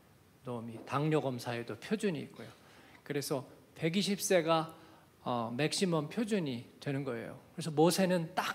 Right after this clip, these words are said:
그 기준으로 백이십 세 딱 사는 거고요. 예, 여러분도 더도 덜도 말고 백이십 세까지만 사시기를 축복합니다. 아, 섭섭한 분이 계세요.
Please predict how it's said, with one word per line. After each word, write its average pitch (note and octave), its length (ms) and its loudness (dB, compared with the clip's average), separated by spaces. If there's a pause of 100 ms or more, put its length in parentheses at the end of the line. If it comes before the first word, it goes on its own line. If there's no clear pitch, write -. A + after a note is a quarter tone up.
그 F#3+ 80 -4
기준으로 D#3 480 -2
백이십 C3 480 -4
세 - 360 -12 (680)
딱 C3+ 200 -8
사는 G3 280 0
거고요. B2+ 320 -6 (680)
예, C3 220 -12 (720)
여러분도 C#3+ 520 -2 (600)
더도 D3+ 320 2
덜도 C#3+ 280 -2
말고 B2+ 360 -2
백이십 C3 380 -10
세까지만 A2+ 580 -10
사시기를 C#3 560 -10
축복합니다. B2+ 800 -2 (1080)
아, A#2+ 360 -18 (220)
섭섭한 - 580 -2
분이 D3 240 -4
계세요. A#2+ 380 -10